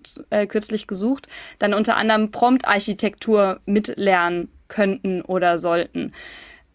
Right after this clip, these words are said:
Wie siehst du das? Also s-, verlagert sich dann unsere Arbeit wirklich sehr auf dieses komplett neue Berufsbild oder siehst du auch eine Chance, dass wir diese verschiedenen,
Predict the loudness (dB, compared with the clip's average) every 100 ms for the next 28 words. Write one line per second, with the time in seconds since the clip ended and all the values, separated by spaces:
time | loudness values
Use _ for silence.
0 | _ 0 2 4 4 2 0 2 2 2
1 | 4 2 0 -10 -14 -8 -6 -6 _ _
2 | -2 2 4 4 2 2 0 2 2 4
3 | 2 4 4 4 2 -2 -2 -2 -4 0
4 | 4 4 2 0 -2 -2 0 0 0 2
5 | 2 2 0 -2 0 0 2 4 4 4
6 | 2 0 -4 -2 0 0 0 -4 -2 0
7 | 0 0 -4 -4 -4 -6 -8 -8 -4 0
8 | 2 4 4 2 2